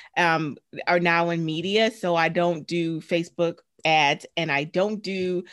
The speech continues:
uh, Facebook Lives. Like, a lot of them, you will not find me doing that 'cause that's not my thing, even though I have a podcast. What I do is I'm actually in front of media and newspapers and, and, like, I mean, in magazines and on,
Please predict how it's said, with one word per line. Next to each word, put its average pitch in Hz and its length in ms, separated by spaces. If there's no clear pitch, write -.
uh, 175 180
Facebook 185 520
Lives. 165 400
Like, 156 200
a 165 80
lot 156 320
of 160 80
them, 175 160
you 170 140
will 156 120
not 156 200
find 156 240
me 151 100
doing 147 280
that 156 200
'cause 156 120
that's 147 200
not 143 160
my 147 200
thing, 147 280
even 160 200
though 165 80
I 165 40
have 170 200
a 151 60
podcast. 185 580
What 185 160
I 185 140
do 190 220
is 180 100
I'm 175 200
actually 175 300
in 170 40
front 160 240
of 156 80
media 156 380
and 156 180
newspapers 160 640
and, 151 180
and, 151 300
like, 156 180
I 151 40
mean, 170 200
in 165 120
magazines 160 640
and 156 140
on, 156 260